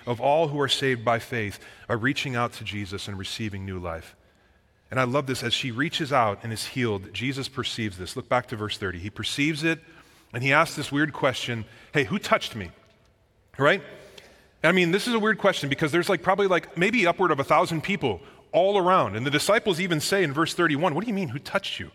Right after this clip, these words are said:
Like, you're being run into by, like, hundreds of people over the last thirty seconds," right? But then in verse thirty-two,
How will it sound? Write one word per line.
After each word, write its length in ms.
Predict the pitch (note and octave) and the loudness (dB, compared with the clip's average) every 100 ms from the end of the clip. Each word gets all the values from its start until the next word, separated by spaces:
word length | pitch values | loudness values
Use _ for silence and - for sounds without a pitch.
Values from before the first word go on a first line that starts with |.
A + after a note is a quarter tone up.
| - _ - | -20 _ -6
Like, 140 | B2+ | -4
you're 100 | D3+ | -2
being 260 | G3+ D#3+ A#2 | 0 0 2
run 160 | D#3 | 2
into 320 | E3+ G#3+ C3 | 2 -2 -2
by, 120 | G#2 G#2+ | 2 2
like, 160 | A2+ | 2
hundreds 320 | - F3 F3+ | -2 -4 -4
of 100 | C#3+ | -6
people 280 | - F#3+ B2 | -6 -4 -2
over 100 | G#2 | -2
the 60 | A2+ | 0
last 180 | B2 - | -2 -2
thirty 180 | D3 | -6
seconds," 460 | B2+ - - F#2+ - - - - | -2 -2 -2 -6 -12 -20 -20 -6
right? 240 | - C#3+ G3+ - - - - | 2 4 2 -6 -20 -20 -4
But 140 | D#3+ E3 | 2 4
then 140 | F#3 | 4
in 80 | D#3+ | 4
verse 260 | F3+ G#3+ | 2 2
thirty-two, 800 | - A3 G3 D#3+ - C4 C#3 A2 | 2 2 2 0 2 2 2 0